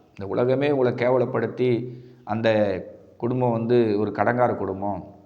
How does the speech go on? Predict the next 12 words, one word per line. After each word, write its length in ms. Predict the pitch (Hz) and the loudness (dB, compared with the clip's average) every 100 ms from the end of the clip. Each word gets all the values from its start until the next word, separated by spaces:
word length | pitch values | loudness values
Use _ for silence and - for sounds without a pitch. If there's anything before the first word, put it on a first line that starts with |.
| _ | _
அப்படின்னு 220 | 101 110 | -8 -8
சொல்லி 300 | 110 110 123 | -6 0 2
உங்களை 420 | 120 107 104 95 80 | 2 0 -4 -4 -4
உலகமே 520 | 113 127 139 139 139 | -2 -2 -2 -2 -2
கேவலப்படுத்தி, 800 | 120 131 135 120 113 110 123 123 | 2 2 2 0 -2 -2 0 0
உங்க 160 | 107 | 0
சொந்தக்காரங்கெல்லாம் 800 | 104 107 120 131 123 120 120 131 | -4 -4 -4 0 0 0 0 0
உங்களை 260 | 127 120 110 | 0 0 0
வந்து 280 | 107 113 117 113 - - - - _ - | -2 0 -2 -4 -12 -20 -20 -20 _ -6
தூஷித்துட்டு 420 | 104 143 135 127 123 | 0 2 0 0 2
கூட 180 | 127 | 2
போயிட்டுருக்கலாம். 580 | 123 113 101 85 65 - | 2 0 -4 -8 -10 -14